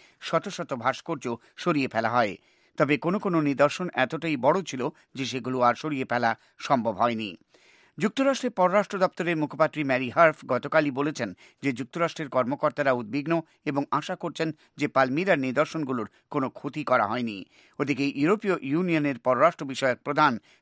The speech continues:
ফেডেরিকা মোগেরিনি বলেন যে ইরাক ও সিরিয়ায়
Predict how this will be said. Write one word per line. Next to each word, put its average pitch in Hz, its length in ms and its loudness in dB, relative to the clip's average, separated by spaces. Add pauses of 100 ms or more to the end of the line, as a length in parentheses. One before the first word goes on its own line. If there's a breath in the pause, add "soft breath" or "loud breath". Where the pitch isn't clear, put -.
ফেডেরিকা 151 600 4
মোগেরিনি 135 500 0
বলেন 117 320 2 (300 soft breath)
যে 143 180 -2
ইরাক 147 500 4
ও 135 60 -4
সিরিয়ায় 143 480 -2